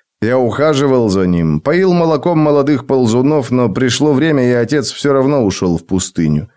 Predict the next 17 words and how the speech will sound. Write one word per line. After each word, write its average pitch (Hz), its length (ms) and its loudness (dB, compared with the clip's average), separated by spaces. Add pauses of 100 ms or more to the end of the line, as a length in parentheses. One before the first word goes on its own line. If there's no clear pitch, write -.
(400)
Я 143 200 0
заметил 120 440 0
это 98 200 -2
слишком 95 520 -2
поздно. 76 540 -4 (340)
Он 110 240 0
удалялся 113 640 0
шатающейся 104 800 -2
походкой, 110 580 -2
подволакивая 107 800 0
ноги 123 280 0
и 107 120 2
слепо 120 380 -2
натыкаясь 110 600 -2
на 104 120 0
каменные 98 540 -2
глыбы. 92 560 -2